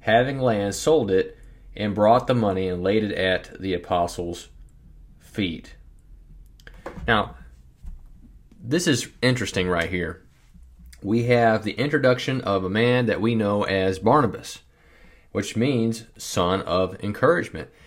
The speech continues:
It was probably very encouraging to see the amount of land that he sold. And then he was like, "Hey, I don't need this.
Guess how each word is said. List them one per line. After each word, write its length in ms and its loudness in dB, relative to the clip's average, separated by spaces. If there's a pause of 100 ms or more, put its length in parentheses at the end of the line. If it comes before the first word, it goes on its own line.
(360)
It 100 -4
was 160 0
probably 500 2
very 420 4
encouraging 840 -2
to 180 -2
see 360 -4
the 200 -2
amount 440 -2
of 140 -6
land 460 -2
that 100 -6
he 240 -4
sold. 640 0 (680)
And 360 0
then 380 0 (460)
he 160 -2
was 180 0
like, 200 2
"Hey, 420 -2 (1000)
I 140 4
don't 220 2
need 260 0
this. 420 -4